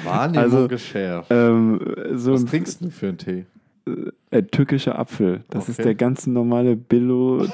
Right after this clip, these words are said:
Speaker 1: <laughs> Oh nein.
Speaker 2: Teekanne-Tee. Ja, sorry dafür. Äh, der ist jetzt leider hier aus. Jetzt muss ich auf Bratapfel umsteigen und das ist mir schon ein
Speaker 1: Oh
Speaker 2: bisschen
Speaker 1: Gott.
Speaker 2: zu winterlich, muss
Speaker 1: Ja,
Speaker 2: ich sagen.
Speaker 1: ja,
Speaker 2: Deswegen,
Speaker 1: ja.
Speaker 2: ähm, und, und dann wollte ich jetzt einen anderen probieren.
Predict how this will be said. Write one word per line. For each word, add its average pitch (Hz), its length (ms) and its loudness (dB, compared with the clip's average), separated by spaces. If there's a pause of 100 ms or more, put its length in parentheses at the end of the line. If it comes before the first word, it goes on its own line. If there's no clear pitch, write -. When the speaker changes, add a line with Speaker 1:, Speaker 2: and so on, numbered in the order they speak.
(100)
Speaker 1:
<laughs> - 160 -16
Oh 180 120 0 (100)
nein. 139 340 2
Speaker 2:
Teekanne-Tee. 127 960 4
Ja, 113 180 2
sorry 117 380 2
dafür. 120 400 0 (720)
Äh, 107 480 2
der 104 100 2
ist 104 100 -2
jetzt 113 180 0
leider 113 220 2
hier 110 280 2
aus. 113 180 2
Jetzt 98 140 -2
muss 113 120 -2
ich 104 60 2
auf 87 160 -2
Bratapfel 101 580 -2
umsteigen 90 520 0
und 90 100 0
das 92 80 -2
ist - 60 -12
mir 107 100 2
schon 101 220 0
ein 95 120 -2
Speaker 1:
Oh - 60 4
Speaker 2:
bisschen 107 300 0
Speaker 1:
Gott. 95 160 -2
Speaker 2:
zu 117 240 2
winterlich, 98 600 2
muss 101 200 -2
Speaker 1:
Ja, 87 40 0
Speaker 2:
ich 80 120 -2
sagen. 85 320 2
Speaker 1:
ja, 87 60 0
Speaker 2:
Deswegen, 98 320 0 (760)
Speaker 1:
ja. 104 160 0
Speaker 2:
ähm, 98 320 -4
und, 101 300 -2
und 101 220 -2
dann 101 300 0
wollte 110 160 2
ich 104 60 -6
jetzt 113 160 -4
einen 104 80 -2
anderen 120 340 -2
probieren. 101 680 -2